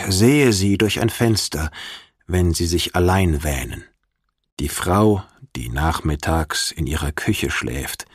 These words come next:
in dem Haus an der ruhigen Straße, durch die ich manchmal gehe. Ihre Kopfhaltung wirkt unbequem. Gleich wird sie mit einem Ruck hochschrecken, sich fragen, wo sie ist, und ihr schlaffer Mund steht offen.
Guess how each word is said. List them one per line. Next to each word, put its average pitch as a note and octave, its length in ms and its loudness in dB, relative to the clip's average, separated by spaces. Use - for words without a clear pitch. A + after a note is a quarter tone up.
in A#2+ 80 0
dem C3 200 4
Haus - 560 -2
an F#2 140 -2
der G2+ 140 2
ruhigen A2 400 4
Straße, A#2+ 720 -2
durch - 300 -6
die - 180 -6
ich - 140 -4
manchmal D#2+ 340 -2
gehe. E2+ 320 -4
Ihre C3+ 260 0
Kopfhaltung - 680 -2
wirkt D#3 260 -2
unbequem. F#2+ 640 -2
Gleich A#2+ 420 4
wird C3+ 200 2
sie C3 300 2
mit - 140 -2
einem A#2+ 200 4
Ruck A#2 420 0
hochschrecken, D#2+ 600 0
sich G2+ 200 2
fragen, F#2+ 540 2
wo A#2+ 180 6
sie A2 140 4
ist, - 400 0
und E2+ 520 0
ihr E2 200 0
schlaffer - 500 0
Mund D#2+ 600 -4
steht - 360 -4
offen. E2 260 -8